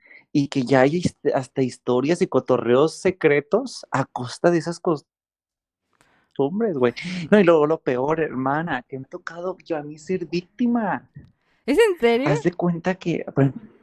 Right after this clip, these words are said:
Speaker 2: A ver,
Speaker 1: no, güey,
Speaker 2: cuenta tu
Speaker 1: es ma-,
Speaker 2: historia,
Speaker 1: no te
Speaker 2: cuenta
Speaker 1: estoy
Speaker 2: tu
Speaker 1: mamando, o
Speaker 2: historia.
Speaker 1: sea, te voy a decir, te, te voy a decir así, nada más dos anécdotas rápido, que de, o sea, yo de primera voz.
Speaker 2: Ajá.
Speaker 1: Haz de cuenta, por ejemplo, este, uno de estos días, eh,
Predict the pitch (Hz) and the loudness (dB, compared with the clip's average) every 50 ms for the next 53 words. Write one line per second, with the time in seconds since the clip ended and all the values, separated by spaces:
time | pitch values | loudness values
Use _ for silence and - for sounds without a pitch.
0 | _ _ - 165 180 208 226 220 - 214 196 185 196 190 185 175 190 208 220 - | _ _ 4 6 8 8 8 8 6 6 4 4 4 2 2 2 2 2 2 2
1 | - 190 190 202 190 208 214 190 214 214 208 208 196 196 180 143 127 127 151 135 | 2 2 2 2 2 2 0 0 0 -2 -2 0 0 0 0 0 -2 0 0 -2
2 | 131 _ - 165 175 180 208 196 - _ _ _ _ _ _ _ _ _ _ _ | -2 _ 2 4 4 4 2 -2 -8 _ _ _ _ _ _ _ _ _ _ _
3 | _ _ _ _ _ - - 151 135 - - - 165 147 151 170 185 180 185 170 | _ _ _ _ _ -20 -16 -14 -14 -8 -2 0 2 4 4 4 4 2 0 0
4 | 147 156 160 165 143 151 165 180 180 165 180 180 175 196 185 170 175 175 170 170 | 0 2 2 4 2 2 2 2 0 2 0 0 2 0 -2 0 -2 -2 -2 -2
5 | 180 180 - 190 180 143 147 151 - - 175 190 202 190 _ _ - 131 - 131 | -4 -2 -2 -2 -2 0 0 -2 -2 0 0 0 0 -2 _ _ -6 -6 -6 -4
6 | 131 135 127 - 139 - 143 135 135 131 135 135 139 156 160 170 190 185 202 190 | -4 -4 -2 -2 -4 -2 -2 -4 -4 -6 -16 -10 -4 -2 0 0 0 0 -2 -2
7 | - - 160 151 143 143 139 147 156 156 143 - _ _ _ _ _ - 131 131 | -4 -2 -6 -4 -4 -4 -2 0 2 2 0 -2 _ _ _ _ _ -4 0 0
8 | 120 - - - - - _ _ - 196 160 175 147 - 147 _ _ _ _ _ | 0 0 -2 -18 -20 -20 _ _ -16 -16 -14 -14 -14 -16 -18 _ _ _ _ _
9 | _ _ _ _ _ _ _ _ _ _ - 160 147 139 156 170 - 175 160 - | _ _ _ _ _ _ _ _ _ _ -2 -2 -2 0 -2 -6 -8 -8 -8 -6
10 | 175 - - 135 131 151 143 139 - 127 123 113 - - 131 131 123 123 123 123 | -6 -6 -6 -4 -4 -2 -4 -2 -4 -4 -6 -6 -4 -4 -4 -4 -2 -2 -2 -2
11 | 120 123 - _ _ _ _ _ _ _ _ _ _ - 127 123 123 123 131 143 | -4 -6 -8 _ _ _ _ _ _ _ _ _ _ -8 -4 -4 -2 -2 -2 -2
12 | 147 139 139 139 - 151 139 139 143 156 190 226 220 - - - - - - - | -2 -2 -4 -4 -8 -8 -6 -4 -4 -2 -2 -2 -4 -6 -12 -16 -18 -18 -18 -18
13 | - - - 131 123 120 120 117 117 117 117 113 110 110 110 - - | -14 -8 -8 -8 -6 -4 -4 -4 -2 -2 -2 -2 -2 -4 -6 -10 -14